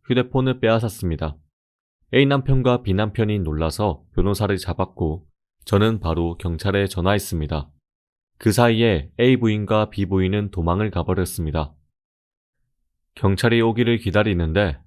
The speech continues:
A 남편과 B 남편이 한마디도 없어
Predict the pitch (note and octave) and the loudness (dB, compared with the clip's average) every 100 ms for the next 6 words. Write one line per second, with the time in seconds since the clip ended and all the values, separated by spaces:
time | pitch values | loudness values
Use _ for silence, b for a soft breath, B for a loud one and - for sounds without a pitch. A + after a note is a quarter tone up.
0 | - A2 A2+ G#2+ G2 - G2 G2 G2 - | -6 -2 0 0 2 0 2 2 0 -2
1 | F#2 F#2+ E2 F2 D#2+ D#2 D2+ _ G#2+ G#2+ | -2 0 0 -2 -2 -4 -6 _ -6 -2
2 | G#2 G#2+ G2 E2+ - G2 F2+ | -2 0 -2 -4 -4 -4 -4